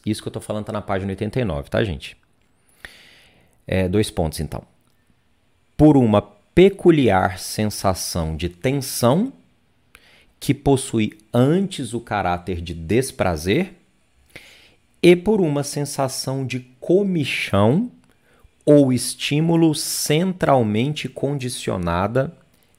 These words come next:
que é projetada na zona erógena periférica. Então, o que que ele tá querendo dizer com isso? Que essa repetição da satisfação se dá por uma necessidade de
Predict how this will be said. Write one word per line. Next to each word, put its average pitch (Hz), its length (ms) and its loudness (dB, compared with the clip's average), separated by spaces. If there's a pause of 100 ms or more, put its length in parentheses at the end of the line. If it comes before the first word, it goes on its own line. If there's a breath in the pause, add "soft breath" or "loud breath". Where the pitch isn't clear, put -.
(100)
que - 120 0
é 117 80 2
projetada 107 960 0
na 101 240 -2
zona 92 560 -4
erógena 90 640 -4 (240)
periférica. 85 920 -6 (640 loud breath)
Então, 160 120 -2
o 151 40 -4
que 180 100 -6
que 180 80 -6
ele 170 80 -6
tá 165 100 -6
querendo 143 260 -6
dizer 120 200 -4
com 131 180 -8
isso? 80 380 -8 (960)
Que - 120 -6
essa 110 320 -4
repetição 113 960 -6
da 87 120 -8
satisfação - 840 -8
se 123 240 -10
dá 113 440 -4 (760 soft breath)
por 117 160 0
uma 127 200 -4
necessidade 113 920 -4
de 113 280 -6